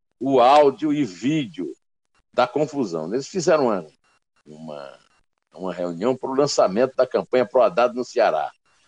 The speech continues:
na noite de ontem, né? E o, o, o Cid Gomes foi o primeiro a falar, e já ficou bravo porque foi o primeiro a falar, porque disse que não, que não, que não estava preparado para falar. E foi logo cobrando meia-culpa do P T, e foi vaiado.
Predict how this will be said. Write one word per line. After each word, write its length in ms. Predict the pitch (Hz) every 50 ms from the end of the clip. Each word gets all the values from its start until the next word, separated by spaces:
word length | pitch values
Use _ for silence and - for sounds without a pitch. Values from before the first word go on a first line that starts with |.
| _ _ _ _ _ -
na 200 | 82 90 92 87
noite 580 | 90 95 104 113 120 113 - - - 131 127
de 500 | 101 82 - 85 95 104 110 113 117 117
ontem, 480 | 110 101 101 101 92 82 - - 67 65
né? 140 | 71 80 82 - _ _ _ _ _ _ _ _ _ -
E 200 | 120 156 170 180
o, 60 | 185
o, 600 | 180 165 151 123 - 120 131 123 117 110 - 127
o 40 | 135
Cid 360 | - - - 110 104 117 135
Gomes 360 | 110 147 160 165 156 120 -
foi 140 | - - 156
o 60 | 156
primeiro 320 | 151 - 143 120 107 101 107
a 40 | 104
falar, 280 | - 127 113 131 147
e 40 | 147
já 120 | 135 185
ficou 280 | 170 - 185 - 214 208
bravo 280 | 208 180 180 185 170 151
porque 160 | - 196 185
foi 140 | - 185 196
o 40 |
primeiro 300 | 196 - 160 135 120 117
a 40 | 123
falar, 360 | - 127 120 143 160 160 151 - _ _ _ _ _ _ _
porque 180 | _ _ - 147
disse 220 | 143 160 160 -
que 80 | - 180
não, 120 | 196 190 - - - 127 139 135 123
que 140 | - - 143
não, 300 | 143 147 143 143 139 131
que 120 | 104 143 135
não 100 | 139 139
estava 260 | - 156 170 170 165
preparado 460 | - 147 143 123 135 120 120 123 113
para 120 | 104 127 127
falar. 340 | - 127 95 87 85 98
E 40 | 123
foi 140 | - 180 180
logo 260 | 165 170 202 190 226 - _ _ _ _ _ _ _ _
cobrando 540 | - 180 160 113 95 139 156 175 180 170 170
meia-culpa 520 | 165 175 175 160 - - - 156 139 139 147
do 120 | 139 131
P 180 | - - 127 -
T, 960 | - _ - 160 180 180 170 165 156 143 127 120 107 98 92 92 95 107
e 40 | 110 -
foi 180 | - 147 139
vaiado. 880 | 117 123 113 98 101 127 156 170 170 160 151 143 123 113 113 104 87